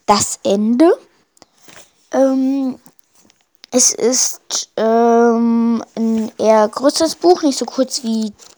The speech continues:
die, das Dorfbücher, sondern eher so groß wie die Insel. Vielleicht kann es deswegen sein, dass ich die Kapitel teilen werde. Kapitel eins.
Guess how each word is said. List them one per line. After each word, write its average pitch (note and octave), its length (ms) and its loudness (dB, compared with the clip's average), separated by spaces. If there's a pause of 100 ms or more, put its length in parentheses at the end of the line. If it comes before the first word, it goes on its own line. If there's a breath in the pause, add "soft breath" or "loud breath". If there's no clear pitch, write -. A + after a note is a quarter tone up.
die, - 80 -6 (120)
das G#3 220 -2
Dorfbücher, D4 520 0
sondern B3 220 -2
eher A3 120 -2
so A3 60 -4
groß - 360 -8
wie G#3+ 220 -2 (540 loud breath)
die C4+ 180 -2
Insel. D#4 400 2
Vielleicht B3 420 2
kann A#3+ 140 -6
es A#3 120 -6
deswegen A3+ 500 -4
sein, G#3+ 300 -2
dass G#3+ 200 -4
ich G#3 140 -6
die G3+ 340 -6 (720 soft breath)
Kapitel A#3 520 -2
teilen G#3 760 -2
werde. F#3+ 440 -10 (3250 soft breath)
Kapitel D#4+ 640 4
eins. - 600 -2